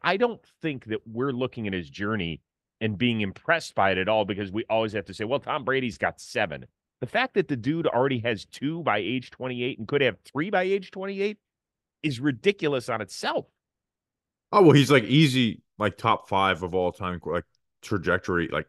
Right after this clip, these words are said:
Speaker 2: easy, right? And then probably top two. And that's, and that's why I think it's such a great story,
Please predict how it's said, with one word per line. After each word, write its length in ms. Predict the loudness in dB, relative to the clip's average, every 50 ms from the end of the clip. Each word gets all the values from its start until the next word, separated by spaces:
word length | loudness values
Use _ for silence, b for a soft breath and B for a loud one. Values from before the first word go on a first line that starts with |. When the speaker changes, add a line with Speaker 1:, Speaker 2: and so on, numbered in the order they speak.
| _
Speaker 2:
easy, 360 | -2 0 0 0 0 -2 -4
right? 280 | -2 2 2 2 2 0
And 160 | -2 -4 -6
then 120 | -6 -8 -6
probably 380 | -2 0 0 0 0 0 -2
top 360 | -4 -2 -2 -2 -2 -4 -4
two. 320 | -4 -2 0 0 0 -2 -4 b b b b b b b b b b -2
And 80 | 0
that's, 180 | 2 2 2 2
and 180 | 0 2 4
that's 200 | 4 4 4 4
why 160 | 4 6 6 6
I 20 |
think 160 | 6 4 2
it's 80 | 2 2
such 160 | 0 0 0
a 60 | -2
great 260 | 0 2 2 0 0
story, 460 | -2 -4 -2 0 0 0 -2 -4 -6